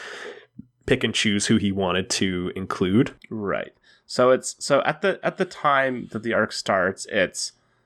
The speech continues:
Speaker 2: Cyclops, Jean Grey, Storm, Wolverine, Colossus, Iceman, Rogue, Shadowcat.
Speaker 1: And Nightcrawler.
Speaker 2: And Nightcrawler.
Speaker 1: Yeah.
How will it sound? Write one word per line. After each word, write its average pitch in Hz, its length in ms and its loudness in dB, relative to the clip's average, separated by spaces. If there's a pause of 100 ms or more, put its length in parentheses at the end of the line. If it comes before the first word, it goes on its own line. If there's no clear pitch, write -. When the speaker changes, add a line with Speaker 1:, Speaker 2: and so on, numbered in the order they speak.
(180)
Speaker 2:
Cyclops, 139 840 0
Jean 117 320 -2
Grey, 104 520 2
Storm, 110 840 2
Wolverine, 98 840 2 (560)
Colossus, 98 880 0 (160)
Iceman, 92 840 -2 (560)
Rogue, 92 560 2 (140)
Shadowcat. 90 1080 -2 (880)
Speaker 1:
And 98 200 0
Nightcrawler. 92 580 -2 (360)
Speaker 2:
And 95 200 -2
Nightcrawler. - 580 -8 (140)
Speaker 1:
Yeah. - 220 0